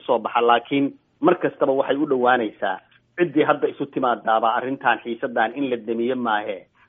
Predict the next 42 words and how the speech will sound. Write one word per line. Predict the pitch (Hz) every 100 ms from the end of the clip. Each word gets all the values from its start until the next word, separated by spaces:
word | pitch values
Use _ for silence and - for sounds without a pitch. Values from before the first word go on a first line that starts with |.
| _
dagaal | 127 143 123
wax | 135 -
faa'iida | 127 120 117 117
oo | 110
ay | 113
leedahay | 113 107 113
male. | 107
Xataa | 139 - 143
Maraykanku | 135 165 156 135 123
hadda | 131 123 113 _ _ -
markuu | - 139
diblomaasiyiintii | 120 123 120 123 120 127 143 139 - 127 123
inta | 113 135
diray | 127 120 123 131 -
uu | 120 117 113 120
Yurub | 135 131 117
iyo | 123 120 117 -
la, | 113 110 - - _
la, | - 120
la | 127 135
soo | 143 120
tashaday | - - 120 120
Ruushka | 143 139 - 113
iyo | 110
soo | 107 151
fiiriyey, | 151 123 117 117 117 - _ -
kulligood | 294 240 151 131
dal | 214 202
yiri | 143 135 135 -
dagaal | 135 143 127 113
baa | 110
habboon | 113 104 117 113
ma | 127
jiro. | - 104
Qolo | 104 131
kastaaba | 135 - 117 113
waa, | 110 110 113
waxa | 123 113
weeye, | 113 117
aad | 127 113
bay | 110 107
maaragtay | 110 95 - 95